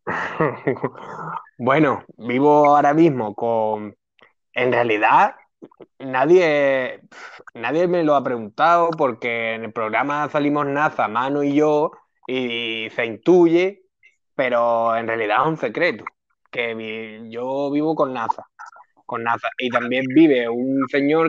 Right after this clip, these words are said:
que es mi hermano, que también vive en el cuarto ahí, lo tengo en un cuarto de arriba y le llamo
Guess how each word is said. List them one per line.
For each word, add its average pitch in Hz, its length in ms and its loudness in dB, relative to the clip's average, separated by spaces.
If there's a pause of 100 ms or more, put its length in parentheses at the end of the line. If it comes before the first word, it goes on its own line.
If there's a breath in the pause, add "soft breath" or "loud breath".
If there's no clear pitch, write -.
que 127 100 0
es 120 60 2 (160)
mi 131 260 -2
hermano, 156 460 0 (1400)
que 110 960 0
también 107 300 -4
vive 139 180 0
en 120 80 -4
el 113 140 -4
cuarto 120 340 -2
ahí, 117 260 0
lo 110 200 -8
tengo 110 160 -6
en 131 80 -2
un 131 80 -4
cuarto 139 320 2
de 139 60 4
arriba 151 340 4
y 147 60 2
le 120 140 0
llamo 127 840 -2